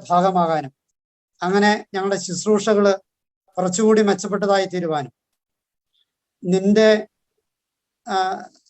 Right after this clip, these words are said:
ആഗ്രഹത്തിനൊത്ത വിധമായി തീരാനും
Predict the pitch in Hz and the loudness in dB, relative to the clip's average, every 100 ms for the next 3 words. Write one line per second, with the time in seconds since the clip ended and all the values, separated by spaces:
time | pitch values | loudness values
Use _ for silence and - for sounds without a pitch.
0 | _ _ _ 262 214 180 170 180 208 220 | _ _ _ -8 -2 4 4 8 8 8
1 | 214 196 202 190 196 185 180 175 160 139 | 6 4 4 4 6 8 6 2 0 -2
2 | 127 | -6